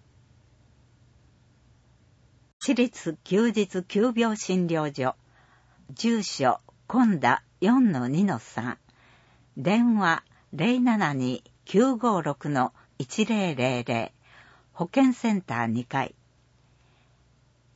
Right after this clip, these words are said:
休日急病診療所。内科、小児科、歯科。診療日、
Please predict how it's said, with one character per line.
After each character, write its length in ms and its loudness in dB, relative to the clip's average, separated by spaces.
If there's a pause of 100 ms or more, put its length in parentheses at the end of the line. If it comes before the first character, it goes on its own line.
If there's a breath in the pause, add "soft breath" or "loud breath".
休 220 2
日 260 -4
急 300 2
病 200 2
診 320 -2
療 240 -4
所。 260 -4 (460)
内 440 -2
科、 240 -2 (160)
小 420 -2
児 160 -2
科、 260 -6 (160)
歯 320 -8
科。 260 -4 (1080 soft breath)
診 420 4
療 320 0
日、 220 -6